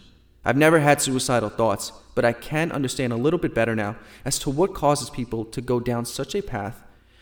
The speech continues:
where it seems to be the only way out. What I've noticed is most don't really want to end their life. They just want the pain to stop.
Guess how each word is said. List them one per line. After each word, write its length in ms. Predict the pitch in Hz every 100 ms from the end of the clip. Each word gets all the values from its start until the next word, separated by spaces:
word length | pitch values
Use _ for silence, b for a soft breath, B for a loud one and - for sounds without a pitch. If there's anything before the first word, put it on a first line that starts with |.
| b
where 100 | 131
it 80 | 98
seems 380 | - - 156 147
to 80 | 120
be 80 | 120
the 200 | 117 -
only 240 | 113 120 110
way 200 | 107 101
out. 240 | 90 - _ _ _ _ _ _ _
What 120 | - 135
I've 120 | 135
noticed 320 | 156 156 -
is 420 | 139 - - - - _ -
most 380 | 127 165 196 -
don't 220 | 156 123
really 220 | 151 143
want 220 | 139 139 123
to 200 | - 123
end 140 | 139
their 140 | 120
life. 400 | 107 120 98 - - - _ _ _ _ -
They 120 | 120
just 180 | 135 135
want 140 | 123
the 80 | 104
pain 240 | - 117
to 140 | 113 -
stop. 400 | - - -